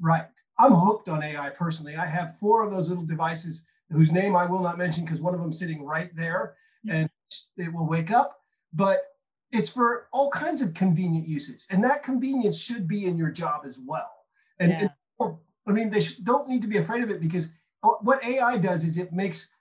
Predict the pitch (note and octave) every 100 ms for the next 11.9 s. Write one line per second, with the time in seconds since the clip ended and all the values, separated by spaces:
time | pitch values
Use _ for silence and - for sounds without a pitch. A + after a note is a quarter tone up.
0 | - E3 E3 D#3+ - A3+ G#3+ F3+ D#3+ E3
1 | E3+ E3 - _ G3 D#3+ D#3+ C#3+ D3+ C3+
2 | F#3 C#3+ - _ _ F#3+ F#3+ G3 G#3+ A#3+
3 | F3 G#3 F#3 E3 - - E4 A#3 D#3 G3
4 | - E3+ D#3+ D#4+ D4+ G#3+ D#3 C3+ C#3 D3+
5 | D#3 _ _ D#3+ D3 F3+ C#3+ _ _ _
6 | _ - D#3+ - F#3 D#3+ E3 D#3+ B3+ C#4
7 | F#3+ D#3+ D#3+ C3+ C3 A#2+ - - - G3+
8 | G3 A3 B3 - D#3+ - A3+ G#3+ G#3 -
9 | G#3 F3 G3+ G3 F#3 F3+ G#3 G#3 - A3+
10 | A#3+ D#3+ G3+ - F#3 E3+ E3 F3+ A3 G#3
11 | G#3 F3 E3+ F3 D#3+ E3+ D#3+ D#3 D#3